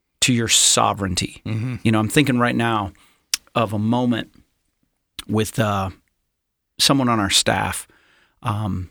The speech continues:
Speaker 1: she was in a desperate, desperate place, she and her husband.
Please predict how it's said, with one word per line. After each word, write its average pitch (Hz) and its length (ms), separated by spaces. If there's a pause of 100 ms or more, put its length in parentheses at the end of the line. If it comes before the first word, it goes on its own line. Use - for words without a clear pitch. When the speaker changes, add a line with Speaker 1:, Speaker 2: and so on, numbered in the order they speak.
Speaker 1:
she - 180
was 127 180
in 117 100
a 101 80
desperate, - 680
desperate 120 400
place, 101 300
she 127 220
and 110 100
her 107 80
husband. 104 500